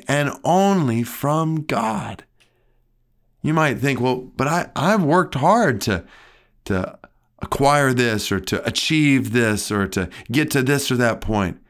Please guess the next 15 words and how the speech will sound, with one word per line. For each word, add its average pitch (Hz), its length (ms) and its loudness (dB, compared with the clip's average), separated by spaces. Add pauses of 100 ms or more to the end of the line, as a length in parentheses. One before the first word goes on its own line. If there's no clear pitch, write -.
(280)
I've, 165 380 -2
I've 170 160 2
done 175 180 4
all 185 180 6
kinds 185 300 2
of 151 80 -2
things." 185 340 0
And 117 220 -2
yes, 165 640 -2 (420)
I 151 120 -4
don't 185 420 -4
doubt 160 460 -4
that 113 240 -4 (160)
you 143 300 -2
have, 123 600 -4